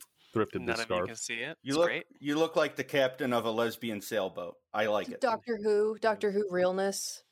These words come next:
Speaker 4: is
Speaker 3: Hmm.
Speaker 4: what it's giving me.
Speaker 3: And today,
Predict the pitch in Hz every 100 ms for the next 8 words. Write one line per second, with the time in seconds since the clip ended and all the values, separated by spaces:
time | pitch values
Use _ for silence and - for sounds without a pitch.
0 | _ _ _ _ _ _ _ _ _ -
1 | 143 180 170 170 - 170 170 165 170 175
2 | - - _ _ _ _ - _ _ _
3 | - 143 139 165 196 233